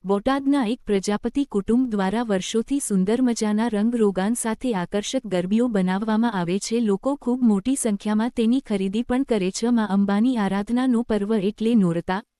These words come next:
નવદુર્ગાના નવ સ્વરૂપોની પૂજા અર્ચના કરી બાલિકાઓ નવલા નોરતાની ઉજવણી કરે છે. ત્યારે માટીની ગરબીની પરંપરા એ મા અંબાની આરાધનાનું એક માધ્યમ છે. બોટાદમાં ભાંભણ રોડ પર રહેતા અશોકભાઈ પ્રજાપતિ વર્ષોથી માતાજીના આકર્ષક માટીના ગરબા બનાવે છે.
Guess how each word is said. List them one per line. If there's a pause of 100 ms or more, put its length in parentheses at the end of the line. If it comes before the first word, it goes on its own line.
(140)
નવદુર્ગાના
નવ
સ્વરૂપોની
પૂજા
અર્ચના
કરી
બાલિકાઓ
નવલા
નોરતાની
ઉજવણી
કરે
છે. (720)
ત્યારે
માટીની
ગરબીની
પરંપરા
એ
મા
અંબાની
આરાધનાનું
એક
માધ્યમ
છે. (300)
બોટાદમાં
ભાંભણ
રોડ
પર
રહેતા
અશોકભાઈ
પ્રજાપતિ
વર્ષોથી
માતાજીના
આકર્ષક
માટીના
ગરબા
બનાવે
છે.